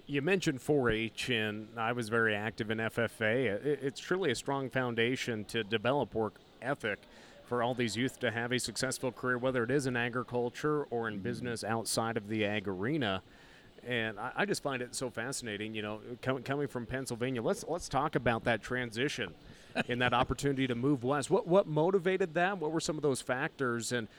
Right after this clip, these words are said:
Speaker 1: what were some of the challenges moving, moving into an area you, you, you hadn't been in?
Speaker 2: Yeah, it, there, there's quite a bit of background to it, and it probably makes sense, um,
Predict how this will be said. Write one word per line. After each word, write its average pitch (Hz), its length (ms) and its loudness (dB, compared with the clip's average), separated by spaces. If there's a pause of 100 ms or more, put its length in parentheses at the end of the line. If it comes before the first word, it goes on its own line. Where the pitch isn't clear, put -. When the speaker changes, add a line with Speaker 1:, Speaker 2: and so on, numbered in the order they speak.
(120)
Speaker 1:
what 247 120 -2
were 269 80 2
some 233 160 8
of 202 80 2
the 139 60 8
challenges 139 920 0 (140)
moving, 151 500 2 (460)
moving 151 280 6
into 139 240 4
an 123 80 2
area 127 360 4
you, 135 160 -4
you, 127 220 -6
you 120 160 -2
hadn't 117 280 -4
been 156 180 -2
in? 82 180 -4 (720)
Speaker 2:
Yeah, 254 460 6
it, 202 280 -2
there, 196 220 4
there's 208 220 8
quite 262 240 8
a 214 40 6
bit 160 180 12
of 139 100 6
background 139 560 8
to 139 100 8
it, 143 120 8
and 139 100 2
it 120 100 -4
probably 139 240 6
makes 131 320 4
sense, 139 720 6
um, 127 440 -2